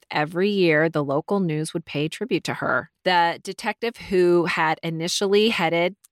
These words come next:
the investigation retired, and now the case was in the hands of a former classmate of Michelle's in two thousand and five. So in two thousand and five, this detective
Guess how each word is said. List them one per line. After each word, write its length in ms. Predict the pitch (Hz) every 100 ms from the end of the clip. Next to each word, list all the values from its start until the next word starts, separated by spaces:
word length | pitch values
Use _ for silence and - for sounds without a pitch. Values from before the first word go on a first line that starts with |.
| _
the 340 | 160 156 160 135 _ _ _
investigation 1000 | 175 165 156 - 190 143 135 - 160 170 -
retired, 800 | 175 - 131 123 139 143 185 220 _ _ -
and 320 | 147 151 156
now 400 | 156 156 160 180
the 80 | 165
case 380 | - 151 160 -
was 160 | 165
in 80 | 156
the 80 | 151
hands 460 | 160 143 143 147 -
of 140 | 151
a 80 | 143
former 460 | - - 170 165 151
classmate 800 | - 262 339 - - 143 127 -
of 240 | 147 135
Michelle's 640 | 147 147 - 139 135 139 -
in 200 | 156 151
two 180 | - 165
thousand 380 | 156 156 156
and 160 | 139 127
five. 480 | - 131 - - - _
So 260 | - - 254
in 220 | 262 262
two 160 | - 269
thousand 340 | 285 285 262
and 140 | 214 208
five, 580 | 302 359 196 175 190 - _ _
this 260 | 185 311 -
detective 920 | 320 - 156 - 156 147 143 202